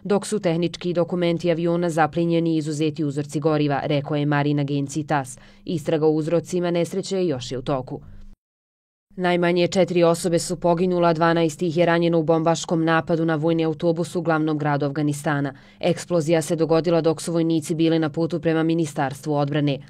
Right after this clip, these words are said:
Jutros je tokom prolaska vojnog autobusa u regiji glavnog grada Kabula po imenu Aga Ali Sems aktivirana bomba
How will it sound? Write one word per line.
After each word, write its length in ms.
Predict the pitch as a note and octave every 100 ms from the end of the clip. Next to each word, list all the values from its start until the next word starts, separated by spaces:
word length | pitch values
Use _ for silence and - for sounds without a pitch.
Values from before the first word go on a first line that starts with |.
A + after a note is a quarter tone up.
| - -
Jutros 440 | F3 E3 E3 D#3+
je 80 | E3
tokom 320 | E3 D#3+ E3
prolaska 440 | E3 E3+ E3+ - E3+
vojnog 340 | E3 E3 D#3+
autobusa 600 | D#3+ D#3 F3 E3 E3 F3+
u 60 | E3+
regiji 320 | E3+ D#3 E3
glavnog 380 | E3 E3 E3+ E3
grada 280 | E3 E3 E3+
Kabula 420 | E3+ E3 E3+ D#3+
po 140 | E3+
imenu 300 | E3 E3 E3
Aga 240 | D#3 D#3 D#3+
Ali 260 | D#3+ D#3+
Sems 400 | D3+ F3+ E3+ D#3
aktivirana 540 | F3 F#3+ F3 E3+ E3+ D#3+
bomba 360 | F3+ F3 D3+